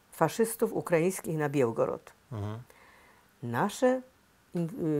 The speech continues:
Speaker 1: y, media w ogóle nic o tym nie mówią. Ukraińcy nic o tym nie mówią. I otóż jak to wygląda?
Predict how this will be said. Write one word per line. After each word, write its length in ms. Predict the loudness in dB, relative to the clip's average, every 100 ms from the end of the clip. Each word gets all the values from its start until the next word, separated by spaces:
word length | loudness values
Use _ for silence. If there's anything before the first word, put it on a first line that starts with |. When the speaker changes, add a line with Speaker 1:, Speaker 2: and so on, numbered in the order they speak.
| 0
Speaker 1:
y, 40 |
media 360 | 2 2 4 2
w 100 | 2
ogóle 240 | -2 0
nic 220 | -2 0 -2
o 60 |
tym 200 | 0 -2
nie 100 | 0
mówią. 340 | 2 0 -2 -10
Ukraińcy 640 | -8 -2 -2 -2 -4 -4
nic 220 | -4 -4
o 40 | -6
tym 200 | -2 0
nie 100 | 0
mówią. 340 | 0 -2 -6 -10 -18 -16 -14 6
I 100 | 8
otóż 220 | 8 4
jak 140 | 4
to 100 | 6
wygląda? 520 | 4 6 4 4 -2